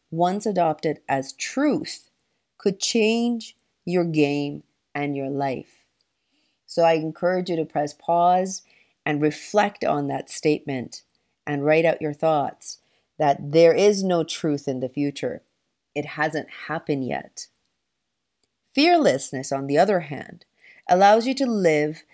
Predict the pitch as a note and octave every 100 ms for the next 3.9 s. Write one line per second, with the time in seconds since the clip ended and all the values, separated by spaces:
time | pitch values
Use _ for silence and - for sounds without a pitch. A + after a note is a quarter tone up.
0 | _ _ - D3+ D3 D3+ F#3+ G3+ G3+ -
1 | - F#3+ E3+ D3+ - - - - E3+ F3+
2 | - - - _ _ _ - - _ _
3 | _ - C4 C4 G3+ E3+ D3 C#3+ -